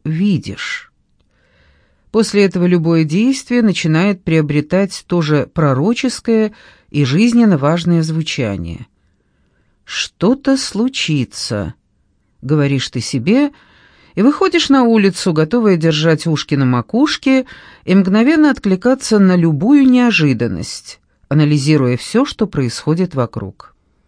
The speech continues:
Взять, к примеру, это утро. На первый взгляд совершенно обычное, когда я столкнулась в дверях с соседской старушкой. Поздоровавшись со мной, она завела нескончаемый монолог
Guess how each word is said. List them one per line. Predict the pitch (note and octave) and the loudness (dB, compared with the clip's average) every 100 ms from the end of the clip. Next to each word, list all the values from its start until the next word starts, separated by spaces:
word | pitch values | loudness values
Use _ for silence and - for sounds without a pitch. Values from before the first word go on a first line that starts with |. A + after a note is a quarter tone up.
| _ _ _ - | _ _ _ -6
Взять, | D#3+ G#3 G3 - | 0 2 0 -4
к | |
примеру, | - G3+ F#3+ F#3 | -4 0 2 2
это | F#3 F3 F#3 | 0 -2 -4
утро. | C#3 G#2+ A2+ A2 A2 _ _ _ _ _ _ | -4 -6 -10 -10 -14 _ _ _ _ _ _
На | D#3+ G3+ | -2 0
первый | E4+ E4+ D3+ | 0 0 -2
взгляд | B2 C3 B2+ - | -2 0 0 0
совершенно | C#3+ C3+ - C#3+ C3 C3+ | -2 0 0 0 2 0
обычное, | E3+ D4 - D4+ D4 C#4+ _ _ _ _ - - | 0 -2 0 2 2 0 _ _ _ _ -20 -20
когда | - G3 G3 | -2 0 2
я | B3 C4+ | 4 2
столкнулась | C4 - G#3+ G#3+ G#3+ G3+ F#3+ | 2 2 2 2 2 2 2
в | F3+ | 0
дверях | D#3 E3+ F3+ C4+ D4+ | 0 2 2 0 -2
с | |
соседской | - D#3 - A3+ - - | -2 -2 0 -4 -4 -6
старушкой. | G3+ - E3 A2+ F#2+ - - - _ _ _ _ _ _ _ | -6 0 0 0 -6 -12 -14 -16 _ _ _ _ _ _ _
Поздоровавшись | D#4 G#3 C3 C3 A3+ C#4+ C#4+ - C#4+ | -4 0 0 0 0 0 -2 -4 -4
со | - C4 | 0 0
мной, | B3 A#3+ B3 A#3 - - - _ _ | 2 4 2 0 -6 -20 -20 _ _
она | D#3+ G#3 | 0 2
завела | F#3+ G3 G3 G3 | 2 2 2 2
нескончаемый | F#3 F3 F3+ E3+ - F3+ E3+ D#3+ | 2 0 -2 -2 0 2 4 2
монолог | D3 C#3+ C3+ B2+ B2+ A3 D4+ D4+ - | 2 2 2 0 0 0 -2 -6 -20